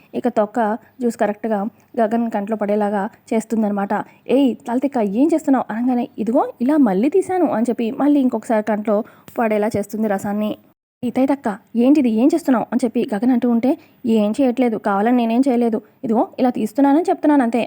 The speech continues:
అనగానే, "వా, కళ్ళు మండిపోతున్నాయి" అని చెప్పి గగన్ రూమ్లో నుంచి బయటకు వచ్చేస్తాడు. మరో పక్క చెర్రీ ఫ్రూట్స్ తీసుకొస్తాడు.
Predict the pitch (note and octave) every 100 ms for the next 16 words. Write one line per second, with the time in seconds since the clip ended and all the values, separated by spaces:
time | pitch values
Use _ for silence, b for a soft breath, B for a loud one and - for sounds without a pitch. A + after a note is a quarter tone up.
0 | - A#3 B3 A#3 G#3+ A3 b b G3+ G3+
1 | G#3+ - - G#3+ A#3 G3 A3+ B3 A3 -
2 | B3 B3+ B3 A#3+ b b - A#3+ A#3 A3
3 | G#3 G#3+ G#3+ A3+ B3 G#3 - G3+ G#3 G#3+
4 | G#3+ A3 b b - C4+ A3+ G3+ A#3 G#3+
5 | G#3+ - G#3 G#3+ - A#3 G#3+ A3 - G#3+
6 | G#3+ G#3+